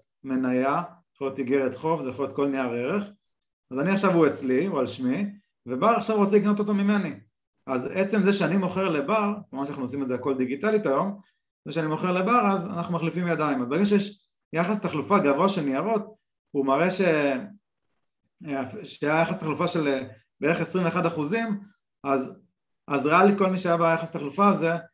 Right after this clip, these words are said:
אה, הם עשו פחות משמעותית בגלל העמלות הגבוהות, שזה מביא אותי לנקודה הבאה, עמלות גבוהות. ברגע שאנחנו עושים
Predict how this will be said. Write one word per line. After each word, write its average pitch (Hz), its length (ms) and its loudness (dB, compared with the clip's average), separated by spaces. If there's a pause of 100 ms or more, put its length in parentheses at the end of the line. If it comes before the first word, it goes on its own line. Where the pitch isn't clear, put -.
(300)
אה, 131 720 0
הם 139 100 0
עשו 190 400 0 (160)
פחות 175 300 2
משמעותית 165 680 0
בגלל 143 360 4
העמלות 151 400 4
הגבוהות, 123 520 0 (500)
שזה 151 380 -4
מביא 165 200 0
אותי 170 100 -2
לנקודה 143 440 2
הבאה, 180 280 2 (760)
עמלות 160 240 2
גבוהות. 170 300 4
ברגע 165 240 4
שאנחנו 170 340 0
עושים 143 460 0